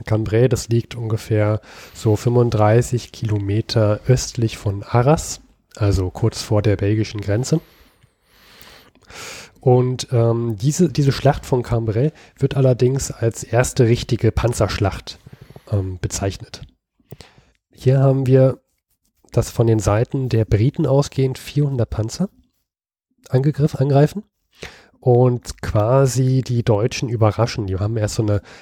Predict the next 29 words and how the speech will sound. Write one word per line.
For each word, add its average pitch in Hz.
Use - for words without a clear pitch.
Nebelwand, 131
die 123
sie 120
sozusagen 110
in 107
Richtung 120
der 107
Deutschen 127
versprühen. 123
Und 117
dann 113
greifen 107
sie 123
mit 123
ihren 110
vierhundert 123
Panzern 110
an. 104
Und 110
die 110
Deutschen, 113
die, 110
die, 101
ähm, 98
sehen 107
diese 110
Tanks 120
und 107
geraten 104